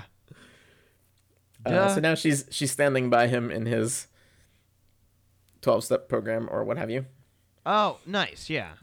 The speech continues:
Speaker 2: In, in his
Speaker 1: Uh,
Speaker 2: recovery process.
Speaker 1: Yeah. So
Speaker 2: Cool.
Speaker 1: on nights when Jorge is not Ginger,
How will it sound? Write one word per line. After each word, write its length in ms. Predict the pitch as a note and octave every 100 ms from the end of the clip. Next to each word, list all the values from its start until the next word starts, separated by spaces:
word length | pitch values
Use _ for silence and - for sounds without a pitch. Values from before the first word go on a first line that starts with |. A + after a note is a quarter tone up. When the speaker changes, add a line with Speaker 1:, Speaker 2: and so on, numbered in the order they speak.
| -
Speaker 2:
In, 140 | D3+
in 200 | C3+ E3+
his 80 | C3
Speaker 1:
Uh, 200 | B2+ B2+
Speaker 2:
recovery 280 | A#2 B2 B2
process. 600 | G2+ G2+ E2+ D2+ D2+ - _ _ _ _ _ _ _
Speaker 1:
Yeah. 240 | E4+ A#3 - - - -
So 240 | - A3 G3+
Speaker 2:
Cool. 80 |
Speaker 1:
on 300 | D#3+ G3+ G3
nights 400 | F#3+ G#3+ - - -
when 240 | E3+ E3
Jorge 480 | D#3 F3 E3+ E3 D#3 -
is 400 | C3 B2+ B2+ B2
not 500 | A2+ C3 D3 D#3 - _ _ _ _ _ _ _ _ _ _ -
Ginger, 600 | - C3 A#2 A#2 A2 A2+